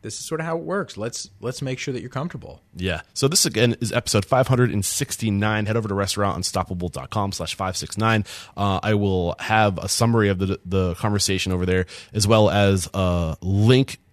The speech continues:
Speaker 2: to maybe a P D F where we will,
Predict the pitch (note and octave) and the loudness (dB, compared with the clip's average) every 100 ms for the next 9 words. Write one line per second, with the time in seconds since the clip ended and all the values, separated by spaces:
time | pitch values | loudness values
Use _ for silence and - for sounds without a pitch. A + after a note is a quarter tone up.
0 | _ _ - C3 A2 G#2 G2 G#2 G#2+ G#2 | _ _ 0 2 4 4 4 4 4 4
1 | G2+ F#2 F2+ F2 E2+ - - - - D3 | 2 0 -2 -2 -4 -10 -14 -4 2 6
2 | B2 A2 G#2+ - G#2 G2 G2+ G#2+ F#2+ F#2 | 6 6 4 0 0 0 2 0 0 -2
3 | F2+ | -2